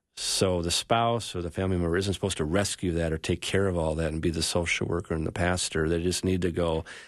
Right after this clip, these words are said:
"Yeah, I know what the truth is about their story. We've talked about it. When they've been in their wise mind, we've talked about it. I know their brokenness. I see that woman at the well. I get it. And here I am. And I'm, you know,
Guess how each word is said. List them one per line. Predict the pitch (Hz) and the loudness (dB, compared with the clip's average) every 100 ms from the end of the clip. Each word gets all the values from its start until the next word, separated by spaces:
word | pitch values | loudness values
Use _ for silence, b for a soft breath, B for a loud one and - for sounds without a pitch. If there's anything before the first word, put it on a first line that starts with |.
| B B _ | B B _
"Yeah, | 113 92 - | -2 -2 0
I | 95 | 0
know | 92 101 | 2 2
what | 107 | 0
the | - | -2
truth | - - 95 107 | -4 0 0 0
is | 87 - | -2 -2
about | 85 - | -2 -2
their | - | -2
story. | - 82 82 | -2 0 0
We've | 76 - | 0 -2
talked | - 87 - | 0 0 0
about | 117 101 104 | 0 2 2
it. | 98 | 0
When | 80 | -2
they've | 85 | -2
been | 82 | 0
in | 82 | 0
their | 80 78 | 2 2
wise | 78 80 80 - | 2 0 0 -2
mind, | 85 85 | -2 -2
we've | - | -2
talked | - 82 - | 0 0 0
about | 87 82 85 | -2 0 0
it. | 87 - B B B | -2 -4 B B B
I | 85 | 2
know | 90 | 2
their | 95 | 2
brokenness. | 80 80 76 135 90 85 - - B B B B - | 0 0 0 -2 -4 -2 -4 -6 B B B B -2
I | 87 | 0
see | - - 92 | 2 2 2
that | 101 82 80 | 2 0 -2
woman | 82 80 78 | -2 0 0
at | 73 | -2
the | 76 | -2
well. | 80 76 76 | -2 0 0
I | 73 | -2
get | 73 85 | -2 0
it. | 95 78 - | 0 -2 -6
And | 78 78 | -6 -4
here | 78 85 | -2 0
I | 82 | 0
am. | 80 95 92 80 85 | 0 0 -2 -2 -4
And | 67 73 76 76 76 73 B B B B | -2 -2 -2 -2 -4 -8 B B B B
I'm, | 82 82 78 73 - | 0 2 0 0 -2
you | 80 | -2
know, | 76 | -2